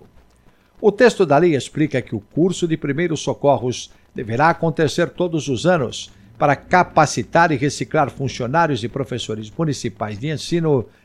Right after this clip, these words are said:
e de recreação. De acordo com a legislação, a quantidade de treinamento será definida por meio de regulamento, respeitando o fluxo de atendimento de crianças e adolescentes no estabelecimento. A justificativa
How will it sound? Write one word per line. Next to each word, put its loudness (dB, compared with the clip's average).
e 4
de 0
recreação. 2
De 8
acordo 6
com 2
a 6
legislação, 0
a 0
quantidade 4
de -2
treinamento -2
será -2
definida -4
por -4
meio -2
de -4
regulamento, -2
respeitando -4
o -4
fluxo -4
de -6
atendimento -6
de -12
crianças 0
e -2
adolescentes -4
no 2
estabelecimento. -2
A 10
justificativa 4